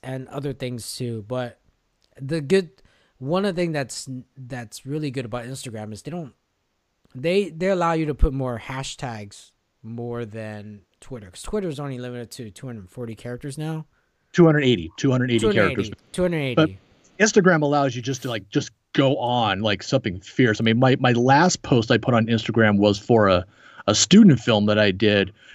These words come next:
Speaker 2: and I was able to really get kinda descriptive about what I was doing, why I was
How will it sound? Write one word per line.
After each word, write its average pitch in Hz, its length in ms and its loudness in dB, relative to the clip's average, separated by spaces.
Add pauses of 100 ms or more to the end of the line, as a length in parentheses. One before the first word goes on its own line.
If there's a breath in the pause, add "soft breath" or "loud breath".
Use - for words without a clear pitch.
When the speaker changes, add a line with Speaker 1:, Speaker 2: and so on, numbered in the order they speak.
(140 soft breath)
Speaker 2:
and 120 100 4
I 160 40 8
was 202 160 8
able 135 140 6
to 104 60 -2
really 135 540 6
get 131 160 -2
kinda 135 200 -4
descriptive 120 500 -2
about 107 240 -2
what 104 160 0
I 98 40 0
was 98 180 -2
doing, 156 480 8
why 107 220 0
I 98 60 0
was 92 240 -4